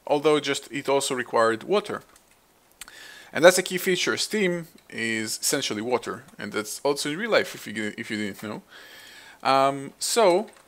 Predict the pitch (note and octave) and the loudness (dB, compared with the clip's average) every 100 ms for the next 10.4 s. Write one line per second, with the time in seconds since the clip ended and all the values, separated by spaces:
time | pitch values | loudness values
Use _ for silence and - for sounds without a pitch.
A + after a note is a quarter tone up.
0 | - - - C#3+ D#3 D3+ - D3+ D3 D3+ | -20 -20 -6 -4 -2 -2 0 0 0 -6
1 | D3 C3+ C3 C3 - A#2+ B2 C#3+ C#3 C#3 | -6 -4 -2 -4 -6 -8 -6 -2 -2 0
2 | C3 A2+ A#2 A2+ - - - D#3 - A#2 | -2 0 0 -2 -4 -8 -4 -6 -4 -2
3 | G3+ - G#2+ F#2+ F2+ G2 - _ - - | -2 -4 -6 -6 -8 -12 -20 _ -20 -20
4 | - - _ - B2+ C3 C3 C3 B2+ - | -20 -20 _ -8 -2 2 2 0 -4 -12
5 | C3+ C#3 C#3+ C#3 C3+ C3+ C3 - _ _ | -8 -2 2 4 4 2 -2 -8 _ _
6 | _ C3+ C3 - - A3+ A3+ A3+ A3 G#3 | _ -4 -2 -2 0 0 0 -4 -4 -4
7 | - E3+ E3 E3 D#3+ D#3 - - _ _ | -2 2 4 4 2 -2 -16 -20 _ _
8 | _ _ _ _ _ _ _ _ _ - | _ _ _ _ _ _ _ _ _ -20
9 | - - - _ _ _ - F3+ D#3+ A#2+ | -20 -20 -20 _ _ _ 2 8 10 8
10 | D3 - - | 4 -2 -6